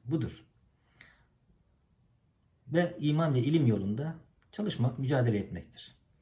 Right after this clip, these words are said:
Yani siz amacınız neyse bu amacınızın gereği olarak bütün menfi şartlara rağmen, aleyhinizdeki her türlü şartlara rağmen hizmetinizde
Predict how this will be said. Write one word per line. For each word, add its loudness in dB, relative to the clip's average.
Yani -2
siz -2
amacınız 0
neyse 2
bu 0
amacınızın -2
gereği 4
olarak -4
bütün 2
menfi 2
şartlara -4
rağmen, -2
aleyhinizdeki 2
her 0
türlü 0
şartlara 0
rağmen 0
hizmetinizde 0